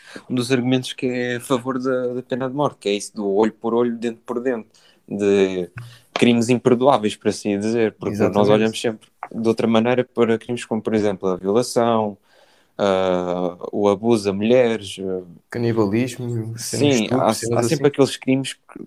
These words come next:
Speaker 1: que quer queiram, quer não, há sempre aquela discriminação maior. Não digo que é errado, que não, é, é a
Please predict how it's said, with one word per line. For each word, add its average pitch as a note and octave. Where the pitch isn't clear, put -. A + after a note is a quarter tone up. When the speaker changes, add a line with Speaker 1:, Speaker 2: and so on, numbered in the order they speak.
Speaker 1:
que -
quer B2+
queiram, G2+
quer G2+
não, A2
há A#2
sempre A#2
aquela B2+
discriminação B2
maior. B2
Não D3
digo F3+
que B2+
é -
errado, A#2+
que -
não, A#2
é, G2
é F#2+
a F#2